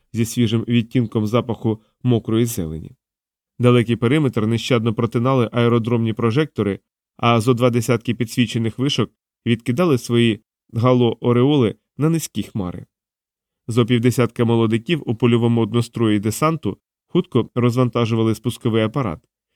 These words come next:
і я бачив, як за тридцять ярдів праворуч наш юний лейтенант жваво про щось говорить із офіцером. Маленький космопорт скидався на історичний роман,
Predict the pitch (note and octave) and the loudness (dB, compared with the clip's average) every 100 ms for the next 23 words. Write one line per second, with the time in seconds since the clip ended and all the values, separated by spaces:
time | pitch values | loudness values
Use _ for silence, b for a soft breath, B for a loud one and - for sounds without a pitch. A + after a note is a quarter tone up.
0 | _ A#2 A2+ A2 D#3 A#2+ A2+ G2+ A2+ A2+ | _ 2 2 2 0 0 0 0 -2 0
1 | B2+ A#2+ A2+ A#2 B2 G#2+ G#2+ - A2+ D3 | -2 0 -2 0 0 0 -4 -2 0 2
2 | C3 - - _ _ A#2+ A#2 B2+ B2 A#2 | 0 -2 -14 _ _ -2 0 0 2 2
3 | A#2 A2+ A#2 D3 C#3+ _ _ - A2+ E3 | 2 0 0 0 -2 _ _ -8 0 2
4 | E3+ A2+ A2+ - C#3+ - D#3+ D3 A2+ G#2+ | 2 0 -2 0 -2 -2 0 2 0 -2
5 | - A2 A#2 B2+ - F2+ - - _ _ | -4 -4 -4 -6 -6 -10 -10 -14 _ _
6 | _ _ _ A#2+ A#2+ A#2+ A2 A2 A#2 B2 | _ _ _ 0 2 2 0 0 0 0
7 | A2+ A#2 G#2+ - A#2 A2+ - A2+ A2 - | 0 -2 -2 -2 0 0 -2 -2 -2 0
8 | A#2 A2+ A#2 A#2+ B2 D#2 | -2 -2 -4 -4 -4 -6